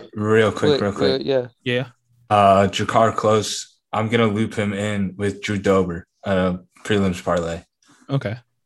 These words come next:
Speaker 1: And
Speaker 2: Yeah, I
Speaker 1: I
Speaker 2: like
Speaker 1: mean,
Speaker 2: that.
Speaker 1: we can get into the Dober fight later, but they, I just wanna throw that before we get to it.
Speaker 2: Yeah, I was also gonna go Close or Close. Uh, but he, I think I was gonna do s-, decision for him.
Speaker 3: Sorry, I totally
Speaker 2: Wonderful.
Speaker 3: forgot to write that one down.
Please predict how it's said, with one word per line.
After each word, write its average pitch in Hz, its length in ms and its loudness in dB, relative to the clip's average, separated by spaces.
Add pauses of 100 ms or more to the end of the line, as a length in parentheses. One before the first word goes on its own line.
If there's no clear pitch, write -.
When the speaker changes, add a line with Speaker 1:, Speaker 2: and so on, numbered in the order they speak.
(200)
Speaker 1:
And 104 100 4
Speaker 2:
Yeah, 139 100 8
I - 20 6
Speaker 1:
I - 100 6
Speaker 2:
like 98 80 6
Speaker 1:
mean, 95 60 0
Speaker 2:
that. 127 200 2 (140)
Speaker 1:
we 123 200 2
can 127 180 2
get 131 120 2
into 131 180 6
the 113 100 6
Dober 110 320 4
fight 104 260 0
later, 104 300 0
but 98 300 -6 (180)
they, 95 180 0
I 87 180 -6
just - 220 -10
wanna 90 220 -4
throw 92 200 -2
that 87 180 -2
before 95 280 0
we 90 100 -4
get - 280 -6
to 85 160 -6
it. 87 160 -10 (380)
Speaker 2:
Yeah, 156 260 4
I 151 40 4
was 165 100 2
also 151 180 -2
gonna 147 140 -4
go 139 120 0
Close 143 560 -4 (220)
or 143 140 -4
Close. 151 340 -2
Uh, 139 840 0
but 139 260 2 (240)
he, 156 340 -4
I 156 200 4
think 151 160 -4
I 143 40 -2
was 139 80 -2
gonna 131 160 -6
do 131 60 -8
s-, 123 400 -12
decision 127 420 -6
for 131 180 -6
him. 131 200 -6 (1200)
Speaker 3:
Sorry, 123 140 2
I - 20 0
totally 139 140 2
Speaker 2:
Wonderful. 139 160 2
Speaker 3:
forgot 131 120 -2
to 120 80 -6
write 117 120 -2
that 117 80 -4
one 117 160 -2
down. 120 240 0